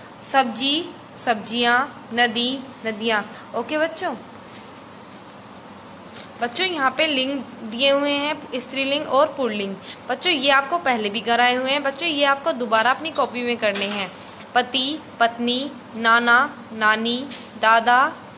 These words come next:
दादी, मामा, मामी, गायक, गायिका, अध्यापक, अध्यापिका, श्रीमान, श्रीमती, भिखारी,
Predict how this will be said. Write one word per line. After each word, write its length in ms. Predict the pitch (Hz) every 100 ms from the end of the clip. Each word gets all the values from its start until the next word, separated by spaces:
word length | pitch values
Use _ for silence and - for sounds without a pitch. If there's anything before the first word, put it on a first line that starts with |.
| 202
दादी, 500 | 208 208 202 247 262 - - -
मामा, 440 | 220 226 240 247 262 320 - - -
मामी, 520 | 214 208 226 254 294 - - - -
गायक, 460 | 214 226 240 269 277 - - 214
गायिका, 500 | 214 226 233 233 262 277 294 - - - -
अध्यापक, 680 | 214 247 240 240 262 277 - - -
अध्यापिका, 800 | 226 202 220 214 247 247 277 277 285 - -
श्रीमान, 600 | - 269 254 240 247 302 - - -
श्रीमती, 580 | 254 240 233 233 254 262 277 - - -
भिखारी, 580 | 226 233 247 226 254